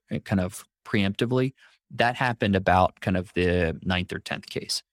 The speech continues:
So, you know, as I, you know, would go and I would learn kind of the relationships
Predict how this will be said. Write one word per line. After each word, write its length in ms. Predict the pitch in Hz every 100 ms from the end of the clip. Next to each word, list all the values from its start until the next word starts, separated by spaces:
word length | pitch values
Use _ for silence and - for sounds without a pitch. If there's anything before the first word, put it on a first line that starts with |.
| _ _ _ _ _ -
So, 400 | - 104 95 -
you 100 | 107
know, 100 | 90
as 260 | 104 113 117
I, 360 | 107 107 101 - _ _
you 120 | 101
know, 80 | 92
would 240 | 92 98 -
go 460 | - 113 101 95 95 -
and 160 | 104 - -
I 80 |
would 160 | 98 98
learn 480 | 98 107 107 107 101
kind 160 | 113
of 80 | 92
the 80 | 95
relationships 800 | 95 98 98 - 98 - 95 -